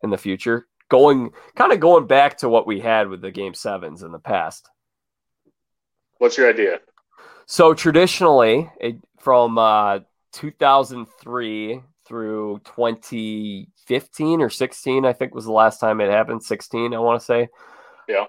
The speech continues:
Speaker 1: They used to, the, the winning league had home field for Game Seven of the World Series. I actually
Speaker 2: Yeah.
Speaker 1: didn't have a huge problem with it.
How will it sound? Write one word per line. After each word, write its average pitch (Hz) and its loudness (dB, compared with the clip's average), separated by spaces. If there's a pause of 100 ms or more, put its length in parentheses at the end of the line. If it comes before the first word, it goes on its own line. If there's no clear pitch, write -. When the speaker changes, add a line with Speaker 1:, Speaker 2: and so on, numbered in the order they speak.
Speaker 1:
They 131 4
used 131 0
to, 143 2 (520)
the, 123 2 (100)
the 120 0
winning 139 2
league 123 0 (140)
had 113 2
home 127 2
field 117 2
for 107 -6
Game 107 -4
Seven 101 -2
of 98 -2
the 95 -4
World 92 -4
Series. 87 -12 (100)
I 107 0
actually 214 -4
Speaker 2:
Yeah. - -6
Speaker 1:
didn't 143 0
have 123 0
a 117 2
huge 113 -10
problem 123 2
with 90 -4
it. 90 -8